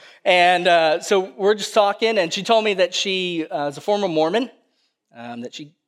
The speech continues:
uh, her family was Mormons when she grew up, and then they left the Mormon church. And so we talked about that for a long time. And we just tar-, started talking about churches in this area. And I told her that I was a pastor here at this church, and I invited her to come. And, and we just kept talking and talking. And eventually,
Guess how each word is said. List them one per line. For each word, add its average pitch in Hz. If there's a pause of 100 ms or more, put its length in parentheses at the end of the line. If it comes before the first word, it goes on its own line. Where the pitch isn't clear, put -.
(280)
uh, 139
her 131
family 165
was 151
Mormons 151
when 139
she 143
grew 135
up, 175
and 135
then 120
they 127
left 131
the 151
Mormon 123
church. 202
And 139
so 127
we 117
talked -
about -
that 175
for 196
a 190
long 175
time. 160 (440)
And 156
we 170
just 190
tar-, 160
started 175
talking 156
about 165
churches 175
in 208
this 233
area. 220
And 123
I 127
told 120
her 170
that 160
I 143
was 131
a -
pastor 123 (340)
here 139
at 139
this 147
church, 147
and 151
I 139
invited 120
her 139
to 135
come. 165
And, 117 (380)
and 139
we 160 (480)
just -
kept -
talking 190
and 185
talking. 196
And 151
eventually, 185